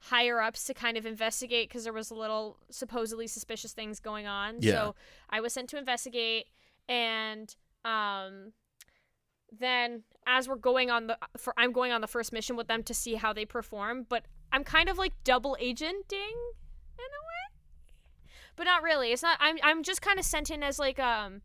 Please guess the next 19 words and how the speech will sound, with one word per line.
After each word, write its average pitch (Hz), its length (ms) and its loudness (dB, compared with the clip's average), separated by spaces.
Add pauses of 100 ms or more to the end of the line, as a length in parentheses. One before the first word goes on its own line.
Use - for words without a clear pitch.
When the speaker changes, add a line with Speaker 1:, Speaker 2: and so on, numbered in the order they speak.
(440)
Speaker 1:
an 254 140 -2
overseer, 262 880 0 (840)
but 254 140 6
they 262 120 8
don't 226 220 2
know 208 280 0
that. 123 340 -12
That's 180 200 -8
the 190 60 -10
thing. - 240 -14
So 139 120 6
it 135 80 2
was 101 100 2
Speaker 2:
Okay. - 60 -4
Speaker 1:
kinda, 202 200 -4
like, 185 180 -6
hidden 190 320 -8
from 226 240 -6
them. 254 340 -4